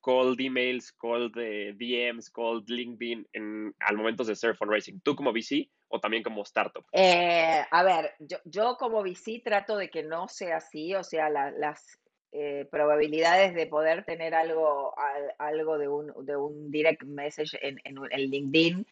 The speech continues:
Speaker 2: sin nada de contexto alrededor, digamos, de que no tengas una vinculación o que no hayas, lo, lo hayas visto en un evento, no, no,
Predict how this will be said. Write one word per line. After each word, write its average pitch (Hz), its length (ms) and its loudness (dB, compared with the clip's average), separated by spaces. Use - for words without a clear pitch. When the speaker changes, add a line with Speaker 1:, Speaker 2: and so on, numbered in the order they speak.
Speaker 2:
sin 165 360 4
nada 196 340 10
de 170 140 4
contexto 160 500 4
alrededor, 139 960 2
digamos, 160 480 2
de 143 140 -6
que 143 80 -8
no 139 140 -8
tengas 151 320 -2
una 143 120 -8
vinculación 139 840 -2
o 156 100 -2
que 147 100 -6
no 139 100 -8
hayas, - 420 -8
lo, 131 140 -6
lo 147 200 2
hayas 147 320 0
visto 151 200 -10
en 156 80 -6
un 147 140 -10
evento, 165 500 -2
no, 143 600 -4
no, - 240 -16